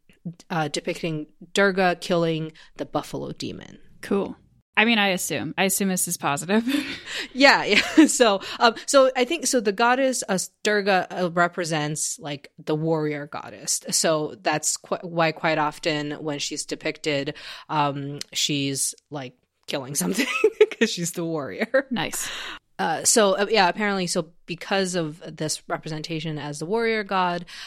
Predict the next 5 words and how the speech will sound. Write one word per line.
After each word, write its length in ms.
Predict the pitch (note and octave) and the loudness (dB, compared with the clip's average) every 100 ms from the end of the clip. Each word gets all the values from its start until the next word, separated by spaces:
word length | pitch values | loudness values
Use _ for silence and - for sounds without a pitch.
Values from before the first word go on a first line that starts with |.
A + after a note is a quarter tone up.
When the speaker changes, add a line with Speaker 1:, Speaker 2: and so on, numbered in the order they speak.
| - | -12
Speaker 1:
um, 400 | D#3+ D#3 D3+ D3 | -4 -2 -2 -4
so 220 | C3+ - D#3+ | -2 0 -2
the 100 | D#3 | 0
goddess 720 | F3 E3 E3 D#3+ D3+ - - - - | 4 4 4 0 0 -2 -4 -10 -8
represents 640 | D#3 E3 D3+ D3 D3 - | -6 -4 -6 -6 -6 -8